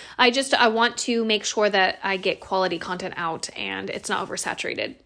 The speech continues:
for this podcast because I have a ton to talk about and I could literally talk about one topic for, uh, a year, but I'm not gonna do that. But I at least wanna make these podcast episodes a little bit longer, a little bit,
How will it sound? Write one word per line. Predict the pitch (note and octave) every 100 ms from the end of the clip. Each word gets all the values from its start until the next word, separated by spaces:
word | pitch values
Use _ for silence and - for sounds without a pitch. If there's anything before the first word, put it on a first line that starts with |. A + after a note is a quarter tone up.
| _ -
for | - G#3 F#3+
this | G3
podcast | - F#3+ F#3+ A3 D4 -
because | B3 A#3+ G#3+ G3+
I | - G#3+
have | A#3 B3+
a |
ton | B3+ - B3+
to | A#3+
talk | G3+ F#3
about | A3 C#4 E4+ - - - -
and | A#3
I | G#3+
could | B3 G3 F#3+
literally | G#3+ A3 A3
talk | G#3+ F#3+
about | G3 F#3
one | D#3+ D3
topic | E3+ D#3+ F3
for, | - - - - _ - -
uh, | - - - G#3+
a |
year, | G3 - - -
but | A3 D4+ D#4
I'm | E4
not | F4
gonna | F4
do | F#4
that. | F4+ D#3+ - - _ _ _ _ - -
But | A#3+
I | A#3 A#3
at | A3 - A3
least | B3 B3+
wanna | C4 A#3
make | G#3 G#3
these | G#3+
podcast | G3 G3+ G#3+ G3
episodes | G3 G#3 B3+
a |
little | D4+ F4
bit | D4
longer, | A#3+ A3 A3 G#3+ G#3+ - - - A#3+
a |
little | A#3 C#4+
bit, | C4 B3+ A#3+ - -